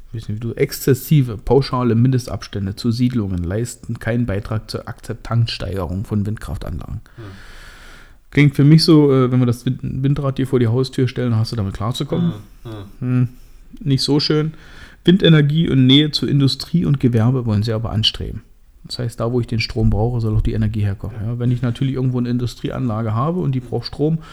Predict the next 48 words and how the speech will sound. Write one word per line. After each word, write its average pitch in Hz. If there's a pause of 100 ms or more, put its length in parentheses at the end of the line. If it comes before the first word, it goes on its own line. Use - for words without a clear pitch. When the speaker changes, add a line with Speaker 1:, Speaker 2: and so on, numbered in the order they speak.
(220)
Speaker 1:
dann 113
kann 113
ich -
auch 107
in 101
so 104
eine 104
Industrieanlage 113
so 113
ein 104
Windrad, 117 (140)
Windkraftrad 117
Speaker 2:
Ja. 104
Speaker 1:
reinstellen, 113
weil 95
ich 98
meine, 101 (560)
äh, - (140)
da 101
wohnt 127
jetzt 127
keiner. - (180)
Und -
Speaker 2:
Und 110
da 107
Speaker 1:
wenn 110
Speaker 2:
ist 117
Speaker 1:
das -
Speaker 2:
eh 156
Krach. 107 (220)
Speaker 1:
Krach 110
ist 110
sowieso. 113
Speaker 2:
Also 160
Speaker 1:
Ich 120
meine, 120
so 120
ein 117
Windrad 127
macht 113
schon 127
ein 110
relativ 127
unangenehmes 120
Geräusch 104
auf 113
Dauer. 101
Speaker 2:
Wobei 117